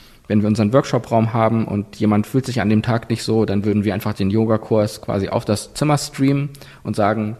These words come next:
du kannst mit dabei sein, obwohl du nicht hundertprozentig dabei bist. Aber so, so streamen wir das dann innerhalb der Immobilie. Das heißt quasi, wie, wie diese ganze Immobilie aufgebaut ist, ist für uns essentiell wichtig.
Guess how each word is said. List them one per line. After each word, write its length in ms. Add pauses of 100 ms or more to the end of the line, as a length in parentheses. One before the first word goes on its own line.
du 100
kannst 280
mit 120
dabei 280
sein, 160
obwohl 240
du 100
nicht 160
hundertprozentig 540
dabei 320
bist. 220 (360)
Aber 320
so, 320
so 140
streamen 300
wir 40
das 140
dann 100
innerhalb 280
der 100
Immobilie. 340
Das 180
heißt 320
quasi, 360
wie, 240
wie 80
diese 260
ganze 280
Immobilie 300
aufgebaut 520
ist, 60
ist 120
für 80
uns 240 (140)
essentiell 500
wichtig. 460